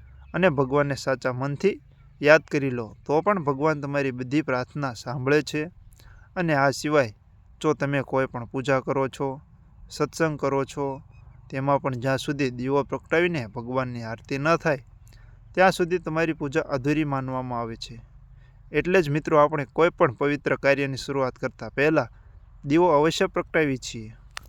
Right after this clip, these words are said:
મિત્રો, પ્રાચીન સમયમાં ભારતમાં મોટાભાગના ઘરોમાં ગાયો પાળવામાં આવતી હતી.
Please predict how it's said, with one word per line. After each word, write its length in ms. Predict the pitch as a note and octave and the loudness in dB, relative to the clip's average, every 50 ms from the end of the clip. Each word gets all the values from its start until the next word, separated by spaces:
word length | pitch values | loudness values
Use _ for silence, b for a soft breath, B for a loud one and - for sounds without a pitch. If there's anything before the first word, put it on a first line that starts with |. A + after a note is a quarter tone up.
| - B B B B B B B - C3 | -20 B B B B B B B -8 -6
મિત્રો, 400 | C#3+ D3+ - F3+ D#3+ D3+ C3+ - - | -4 -2 0 0 0 0 0 -4 -6
પ્રાચીન 380 | C3 A2+ A#2+ - - F3+ F#3+ | -6 -6 -6 -4 -4 -4 -4
સમયમાં 440 | E3 - F#3 F#3 F#3 F#3 F3+ F3+ E3+ | -2 -2 -2 -2 -2 0 0 0 -2
ભારતમાં 560 | C3+ - B2 B2+ C#3+ D3+ - D#3 C#3+ A#2 A2+ | -2 -2 -2 -2 -2 -2 -4 -6 -8 -8 -8
મોટાભાગના 640 | A2+ A#2+ B2 - D#3+ E3 D3 D#3+ E3 D#3+ E3+ E3+ E3 D3 | -8 -8 -2 2 2 4 6 4 4 2 2 -2 -2 0
ઘરોમાં 580 | C#3 D3 D#3 D#3 D3+ C#3+ A#2+ G#2+ - - - | 0 2 2 2 2 0 -4 -6 -10 -10 -6
ગાયો 300 | B2+ B2+ B2 C3 C#3 C#3+ | -2 0 2 4 2 2
પાળવામાં 520 | - C#3+ C#3+ C#3+ C#3+ D3+ D#3 D#3 E3 D#3+ D#3+ | 2 2 2 4 2 2 0 0 0 0 0
આવતી 320 | D#3+ D3+ - - - C3 | 0 -2 -4 -6 -6 -6
હતી. 240 | - - C3+ A#2+ | -6 -8 -14 -18